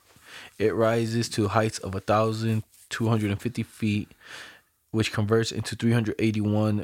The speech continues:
meters and, and was the first skyscraper to be such a great distance. The world unit center to increase the total to hundred feet to reduce hundred fifty feet."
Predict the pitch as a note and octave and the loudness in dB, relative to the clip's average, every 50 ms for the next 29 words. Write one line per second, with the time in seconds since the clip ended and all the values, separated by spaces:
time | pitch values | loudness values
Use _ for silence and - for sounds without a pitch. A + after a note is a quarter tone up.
0 | - G#2+ A2 A2+ A#2 A2+ A#2+ A#2 A#2+ A#2 - - _ - G#2+ G2+ G2 G2 G2 G2 | 0 0 2 2 2 2 0 0 0 -2 -4 -6 _ -2 -2 0 0 0 0 0
1 | G2 G2 G2 F#2+ - - _ _ _ - _ _ _ _ _ _ _ _ - - | 0 -2 -2 -4 -8 -16 _ _ _ -20 _ _ _ _ _ _ _ _ -2 0
2 | A#2+ A2 G#2+ G2 G#2 G2+ - A2 G#2+ - - G2+ G2+ - - G2+ F#2+ - G2 F#2+ | 2 2 2 0 -2 -2 -2 -2 -2 0 -2 -2 -4 -2 -2 -4 -4 -2 -4 -6
3 | - - - F2 F#2 F#2+ - - - F2 E2+ - - - _ - - F2 - - | -6 -8 -8 -8 -6 -6 -6 -6 -6 -6 -6 -6 -10 -14 _ -14 -14 -14 -12 -12
4 | C#2+ C#2+ D2+ B1+ G#1 - - - - - - _ _ _ _ - A#2 G#2+ - - | -10 -10 -10 -10 -12 -14 -18 -20 -20 -20 -20 _ _ _ _ -4 -4 -4 -2 -2
5 | - A2 G#2+ G#2+ G#2+ - - - G#2 G2 G2+ G2+ G2 G2 G2 G2 F#2+ F#2+ G2 G2+ | -2 -2 0 -2 -2 -6 -6 -4 -2 0 0 0 0 0 0 -2 -2 -2 -2 -2
6 | G2+ G2 F#2+ F#2+ F#2+ G2 G2 G2 G2 F#2+ - A#2+ - _ _ _ _ _ _ _ | -2 -2 -4 -4 -6 -4 -4 -4 -4 -6 -8 -10 -16 _ _ _ _ _ _ _
7 | _ _ - - - - - - - - - - - - - - - - - - | _ _ -20 -20 -20 -20 -20 -20 -20 -20 -18 -18 -16 -16 -14 -14 -14 -16 -16 -16
8 | - - - - - - _ _ _ - - - D#3+ D3 C#3 - - D#3+ D3+ C#3+ | -16 -16 -16 -18 -18 -20 _ _ _ -10 -2 0 0 2 0 0 0 0 2 2
9 | C#3+ C#3+ C#3+ C3 A#2 - - - - - - _ _ _ _ _ _ _ _ _ | 2 2 0 -2 -4 -6 -12 -16 -20 -20 -20 _ _ _ _ _ _ _ _ _
10 | _ _ _ _ _ _ _ _ _ _ _ _ _ - - - - - A2 - | _ _ _ _ _ _ _ _ _ _ _ _ _ -16 -12 -10 -6 -6 -6 -6
11 | - A2+ G#2+ - A2+ - - G#2+ G2+ G2+ G2+ G2+ - - G#2 G2 G2 G2+ G2+ - | -6 -10 -10 -10 -12 -10 -8 -6 -6 -6 -6 -8 -10 -10 -8 -6 -6 -6 -6 -10
12 | - - _ _ _ _ _ _ _ _ _ _ _ - A2+ G2+ G2+ G2 - - | -16 -20 _ _ _ _ _ _ _ _ _ _ _ -8 -6 -6 -6 -6 -8 -12
13 | _ - A#2 G#2+ G2+ - - - F#2+ F#2 - F2+ F#2 F#2+ G#2+ - - - C2+ C2 | _ -6 -4 -4 -4 -6 -8 -8 -8 -8 -6 -6 -6 -6 -8 -10 -12 -12 -14 -14
14 | - - - - - - - - - F2+ A2 - - F#2 F#2 F2+ - | -14 -16 -16 -18 -18 -20 -20 -16 -16 -16 -14 -12 -10 -10 -8 -10 -10